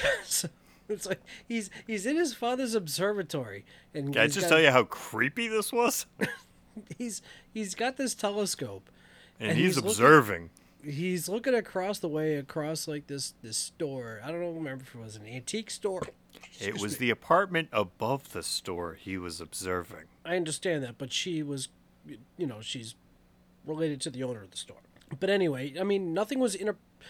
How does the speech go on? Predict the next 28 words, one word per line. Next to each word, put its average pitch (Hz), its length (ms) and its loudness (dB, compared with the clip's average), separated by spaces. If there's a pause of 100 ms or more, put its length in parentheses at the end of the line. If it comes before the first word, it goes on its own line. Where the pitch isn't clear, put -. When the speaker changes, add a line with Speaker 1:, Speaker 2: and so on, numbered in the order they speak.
(240)
Speaker 1:
she - 180 -2
wasn't 180 260 2
doing 170 300 2
anything 170 280 0
inappropriate. 147 680 -4
She 156 100 -2
was 147 140 -2
fully 151 260 -4
dressed. 139 380 -6
She's 131 180 -8
just - 340 -10
Speaker 2:
It 175 60 0
was 233 220 2
a - 60 6
Speaker 1:
dressing. 127 100 -2
Speaker 2:
guy 202 340 8
with 226 160 -2
a - 80 2
telescope. 120 760 -2
Of - 220 -6
course, - 340 -2
if 147 140 -10
you 123 80 -4
see 135 240 -4
a 113 60 -2
beautiful 120 580 -6
lady, 131 280 -2
you're 143 240 -8